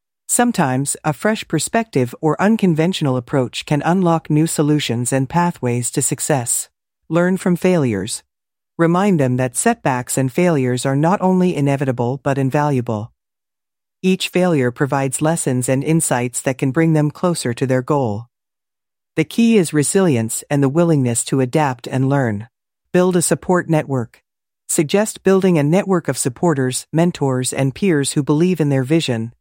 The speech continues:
and can provide encouragement, advice, and resources.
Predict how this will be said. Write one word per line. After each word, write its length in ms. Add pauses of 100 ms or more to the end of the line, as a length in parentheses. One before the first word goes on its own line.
(180)
and 160
can 120
provide 420
encouragement, 760 (160)
advice, 520
and 200
resources. 720